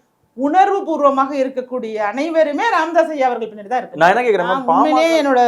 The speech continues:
Speaker 1: என்னோட இனத்துக்காக இருக்கேன்" அப்படின்னு நிறைய பேர் அங்க சொல்லுவாங்கன்னு வச்சுக்குவோம். அந்த இனத்துக்காக உண்மையிலேயே இருக்கவங்க யார் பின்னாடி இருப்பாங்கன்னா ராமதாஸ் ஐயா அவர்கள் பின்னாடி தான் இருக்கணும். ஏன்னா அன்புமணி ராமதாஸ் அவர்கள் வந்து நிறைய நேரத்துல டக்குன்னு சாதியே இல்ல,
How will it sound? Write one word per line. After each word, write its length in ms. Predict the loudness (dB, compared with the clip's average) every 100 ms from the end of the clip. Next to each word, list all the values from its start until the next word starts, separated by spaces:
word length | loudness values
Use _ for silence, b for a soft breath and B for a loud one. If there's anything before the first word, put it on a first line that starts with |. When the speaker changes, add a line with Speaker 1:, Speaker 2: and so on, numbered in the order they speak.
| 4 4 2 -2 -4
Speaker 1:
என்னோட 200 | -2 0
இனத்துக்காக 480 | 0 0 2 2 2
இருக்கேன்" 300 | -4 -8 -6
அப்படின்னு 320 | -8 -6 -6 -4
நிறைய 240 | -4 -4
பேர் 160 | -6 -8
அங்க 120 | -10
சொல்லுவாங்கன்னு 520 | -14 -12 -12 -10 -12 -12
வச்சுக்குவோம். 380 | -14 -20 -20 -16
அந்த 120 | -10
இனத்துக்காக 560 | -6 -4 -2 -2 -2
உண்மையிலேயே 380 | -2 -2 0 2
இருக்கவங்க 320 | 2 2 0 0
யார் 240 | 0 -2
பின்னாடி 220 | -2 -6
இருப்பாங்கன்னா 320 | -6 -10 -2 0
ராமதாஸ் 380 | 0 -2 -6
ஐயா 120 | -2 -2
அவர்கள் 160 | -2
பின்னாடி 200 | -6 -8
தான் 100 | -8
இருக்கணும். 260 | -10 -20 _ _ _ _ _ _ _ _ _
ஏன்னா 140 | 0 2
அன்புமணி 440 | 2 0 -4 -2 2
ராமதாஸ் 420 | 2 2 -2 -4
அவர்கள் 320 | -8 -8 -8
வந்து 300 | -8 -4 -6 -6 b b _
நிறைய 240 | 0 2 0
நேரத்துல 440 | 0 -2 -2 -2 0 0
டக்குன்னு 380 | -2 -6 -8 -8 -4
சாதியே 480 | 0 0 0 -4 -4
இல்ல, 200 | -4